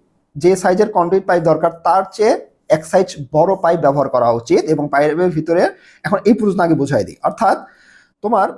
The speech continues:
যেই, আহ, ধরো তারের সাইজটা যেটা আছে সেই সাইজের তুলনায়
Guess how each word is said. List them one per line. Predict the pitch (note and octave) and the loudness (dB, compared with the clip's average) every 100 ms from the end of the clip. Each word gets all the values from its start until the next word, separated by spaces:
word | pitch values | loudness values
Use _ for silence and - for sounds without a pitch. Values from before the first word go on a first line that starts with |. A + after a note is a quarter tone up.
| - E3 | -10 -6
যেই, | E3 G#3 A#3+ - E3 | 0 2 0 -4 0
আহ, | E3 D#3+ D#3 - | 2 2 0 -4
ধরো | F3 G3+ | -4 -2
তারের | G#3 G3 G3+ | 0 0 -2
সাইজটা | - F#3+ G#3+ - A#3 | -2 -2 -2 0 0
যেটা | F3+ F3 | 0 0
আছে | C#3 C3+ - - - - | 0 0 0 0 -2 -16
সেই | - F#3+ B3+ | -2 0 0
সাইজের | - G3 A3 | 0 2 2
তুলনায় | A3+ A#3 G3+ E3 | 0 0 0 0